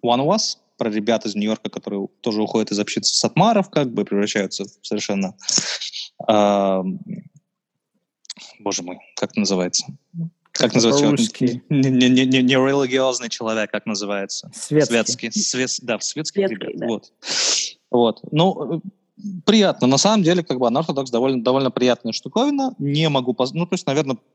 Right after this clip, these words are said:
Speaker 1: по моему скоро будет восемь из десяти. Где-то так.
Speaker 2: Я его когда смотрел, у меня в голове сложилась асо-, с-, ассоциация этого сериала с, с стареньким израильским фильмом "С кем бы побегать".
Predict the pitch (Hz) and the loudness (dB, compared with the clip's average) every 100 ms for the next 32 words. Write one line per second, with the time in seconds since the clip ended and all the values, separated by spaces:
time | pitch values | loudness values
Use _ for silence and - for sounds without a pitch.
0 | _ - 127 131 135 156 - 139 113 117 | _ -2 0 2 0 -4 -2 -2 -2 -4
1 | 117 _ 123 120 117 101 104 - - - | -6 _ -4 -2 -4 -4 -6 -8 -12 -18
2 | _ _ _ 107 107 - - - _ _ | _ _ _ -10 -8 -10 -14 -18 _ _
3 | - - - 151 156 202 180 180 170 170 | -16 -14 -2 2 4 4 2 2 2 2
4 | 156 135 165 233 175 139 180 180 147 147 | -2 0 2 2 2 2 2 2 2 0
5 | 131 135 175 175 - - 131 147 156 - | 2 2 2 0 -6 -2 0 2 0 0
6 | 127 - 147 - - - - 127 - 123 | -6 -4 -6 -6 -10 -12 -6 -6 -4 -6
7 | - 139 175 - 131 127 127 127 135 127 | 0 0 0 0 0 0 -2 -2 -2 0
8 | 143 175 151 - - - - - 139 131 | 2 2 2 -4 -20 -16 -10 0 2 4
9 | 135 - - 143 160 151 127 131 131 131 | 2 0 0 2 4 2 4 2 2 2
10 | 143 143 - 127 110 180 160 123 - 147 | 2 2 0 -2 2 2 2 0 0 2
11 | 143 131 131 127 113 104 - | 2 2 2 4 2 0 -4